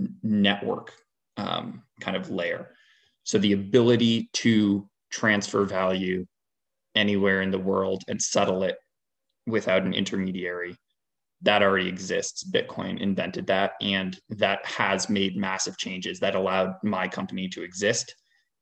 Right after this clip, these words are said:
And it allowed us to pay people in Russia, in Africa, in Asia, in the U S, in South America, you know, as a company of only, like, a handful of people, um, that let us operate,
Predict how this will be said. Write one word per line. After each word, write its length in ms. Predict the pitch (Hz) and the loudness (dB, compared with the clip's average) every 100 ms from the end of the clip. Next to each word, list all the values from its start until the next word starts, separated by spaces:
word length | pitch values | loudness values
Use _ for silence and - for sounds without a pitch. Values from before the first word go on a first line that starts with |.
| - | -6
And 240 | 101 92 | -4 -2
it 100 | 95 | 0
allowed 320 | 101 95 95 98 | 2 2 2 2
us 80 | 98 - - | 0 -2 -2
to 60 | 101 92 - | -2 -2 -6
pay 160 | - 98 98 - | -2 0 -2 -2
people 280 | 117 - 104 - | -2 2 0 0
in 80 | 95 92 90 _ _ _ _ | -4 -4 -10 _ _ _ _
Russia, 520 | 104 107 110 - 120 113 110 - - _ - | 0 2 2 6 8 8 6 0 -14 _ 0
in 500 | 101 95 92 92 - | 2 2 0 -2 -2
Africa, 540 | 107 104 - 110 - 107 101 | 0 0 0 -4 4 6 8
in 100 | 95 - | 4 -2
Asia, 420 | 95 98 98 95 95 - - _ | 0 2 4 4 2 -2 -18 _
in 60 | 101 | -4
the 140 | 98 98 113 | -2 2 4
U 100 | 107 98 98 | 6 6 4
S, 240 | - - - | 2 -4 -4
in 60 | |
South 280 | - - 107 | -2 4 6
America, 480 | 101 98 95 95 98 98 - _ _ _ _ _ _ _ _ - | 6 2 2 0 0 0 -2 _ _ _ _ _ _ _ _ -2
you 60 | 113 | 2
know, 100 | 95 90 98 | 2 2 0
as 80 | 98 | -2
a 120 | 92 123 | 0 0
company 320 | 104 101 101 98 | 2 4 4 2
of 60 | 98 | 2
only, 160 | 98 95 | 0 0
like, 120 | 101 - | 0 -2
a 100 | - | -2
handful 300 | 104 101 98 | -2 0 -2
of 60 | 98 - | -4 0
people, 260 | 117 117 - - - _ _ _ - - | 0 2 0 -2 -10 _ _ _ -4 0
um, 400 | - - - - _ _ _ _ - | 2 0 -4 -10 _ _ _ _ 2
that 160 | 110 98 104 | 4 6 6
let 100 | 101 | 4
us 140 | 82 | 2
operate, 540 | - 101 85 - - | 0 0 -2 -2 -2